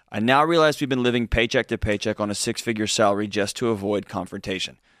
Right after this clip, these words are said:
I'm gonna stop you there, Jackie. You haven't. You have been living paycheck to paycheck 'cause your husband's got something else going on. There's some significant deceit, whether it's an addiction, it's somebody else he's in love with, or he's got other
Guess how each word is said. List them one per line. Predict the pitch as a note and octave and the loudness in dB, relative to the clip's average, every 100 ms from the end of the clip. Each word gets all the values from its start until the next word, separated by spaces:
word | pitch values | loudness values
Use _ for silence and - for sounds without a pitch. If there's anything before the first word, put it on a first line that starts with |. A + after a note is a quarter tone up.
| _ | _
I'm | - A2 | -4 0
gonna | B2 | 0
stop | - D3 B2 C3+ | 2 2 2 0
you | |
there, | B2+ B2+ | 0 0
Jackie. | A#2+ C3 A#2+ B2 | 2 0 0 -4
You | A2 G#2+ | -4 -2
haven't. | A#2 A2 F#2 D#2+ - - | 0 0 0 -8 -18 -12
You | A2+ A2+ A2+ A2+ | -4 -2 0 0
have | G#2+ G#2 | 0 -2
been | G2+ A2 A2 | 0 -2 0
living | A2 G#2 G2+ | 0 0 -4
paycheck | G#2+ G2 F#2+ F#2+ | -4 -2 -4 -6
to | G2+ | -8
paycheck | G2 G2 G2+ | -8 -6 -8
'cause | G2+ | -8
your | G2+ G2+ | -8 -2
husband's | A2 G#2 | -2 -2
got | G2 | -6
something | G2+ F#2+ F#2 | -4 -6 -6
else | E2+ | -8
going | E2 D#2+ D2+ | -8 -10 -10
on. | B1+ _ _ _ _ _ _ - _ | -16 _ _ _ _ _ _ -20 _
There's | - G#2+ | -2 0
some | - G2 | 0 -2
significant | F#2+ - A2 A2+ B2 B2 A#2 A#2 E2+ | -2 -2 0 2 2 2 0 -6 -4
deceit, | G#2+ - G#2 | -4 -4 -4
whether | E2 G#2 | -4 -4
it's | G#2+ G2+ | -4 -4
an | |
addiction, | G2+ A#2 B2 - A#2+ A2 | 0 2 2 0 -2 -2
it's | G#2 - | -6 -2
somebody | A2+ G#2+ G#2 | -2 0 0
else | G#2 - | -2 -6
he's | G#2 | -8
in | F#2 F#2 | -8 -4
love | G2+ F#2+ | -4 -4
with, | F#2+ - | -6 -6
or | - | -8
he's | G#2+ G2+ | -8 -6
got | F#2+ | -6
other | F2+ | -6